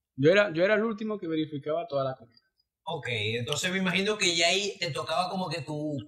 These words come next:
Speaker 2: tu cosa que te traías, tu bolsita, tu cosa.
Speaker 1: Vos sabéis que
Speaker 2: ¿O tú comías ahí?
Speaker 1: vos
Speaker 2: ¿O cómo
Speaker 1: sabéis,
Speaker 2: fue
Speaker 1: vos
Speaker 2: eso?
Speaker 1: sab-, vos sabéis que yo estaba como que, "Ajá, normal, este, vamos a,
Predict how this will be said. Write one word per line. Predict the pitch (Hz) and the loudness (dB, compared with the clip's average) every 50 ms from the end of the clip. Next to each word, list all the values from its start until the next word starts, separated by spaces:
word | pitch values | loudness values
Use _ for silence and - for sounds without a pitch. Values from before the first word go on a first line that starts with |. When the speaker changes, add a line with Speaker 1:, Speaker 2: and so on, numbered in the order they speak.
| - _ _ _ _ _ _ _ _ _ _ _ _ _ _ _ _ | -12 _ _ _ _ _ _ _ _ _ _ _ _ _ _ _ _
Speaker 2:
tu | 160 156 - | -10 -8 -6
cosa | 165 170 - 196 | -4 -4 -2 -2
que | 196 196 | 0 0
te | 185 175 | 0 0
traías, | - 143 147 147 - - | 0 0 0 -2 -2 -2
tu | - 139 | -4 -4
bolsita, | 120 113 107 101 - 120 135 156 175 170 165 156 156 151 127 | -4 -4 -4 -6 -6 -4 -4 -2 -2 -2 -2 -2 -4 -6 -6
tu | 139 139 113 | -6 -8 -8
cosa. | - 156 170 160 151 139 139 - - 135 123 - | -4 -2 0 0 0 -2 -2 -4 -6 -6 -4 0
Speaker 1:
Vos | 135 143 156 | 0 2 2
sabéis | 175 175 180 185 180 175 | 4 4 6 6 6 6
que | 175 170 160 | 6 4 4
Speaker 2:
¿O | 156 | 2
tú | 151 190 185 | 0 0 -2
comías | 196 196 196 190 185 - | -2 0 0 0 0 0
ahí? | 165 151 127 110 107 - - - _ _ _ | -2 -2 -2 -2 -4 -4 -6 -12 _ _ _
Speaker 1:
vos | 147 147 151 | -2 0 2
Speaker 2:
¿O | 170 | 4
cómo | 170 | 4
Speaker 1:
sabéis, | 170 180 180 185 185 | 6 6 6 4 4
Speaker 2:
fue | 190 175 156 | 0 2 2
Speaker 1:
vos | 165 175 | 2 4
Speaker 2:
eso? | 170 180 175 | 4 4 2
Speaker 1:
sab-, | 180 170 | 2 2
vos | 170 175 | 0 0
sabéis | 180 180 180 180 175 | 2 4 4 4 4
que | 180 165 | 4 2
yo | 156 160 | 2 2
estaba | 156 156 151 151 151 | 2 2 2 2 2
como | 156 156 151 147 | 2 0 -2 0
que, | 147 139 | 0 0
"Ajá, | 127 123 120 117 | 2 2 2 2
normal, | 117 120 120 123 127 123 117 113 117 120 | 2 0 2 2 2 0 0 0 -2 -4
este, | 117 - 117 117 117 113 | -2 -2 0 0 0 -2
vamos | 120 120 120 131 151 165 165 165 | -2 -4 -4 -2 -2 0 0 0
a, | 156 147 139 | 0 2 2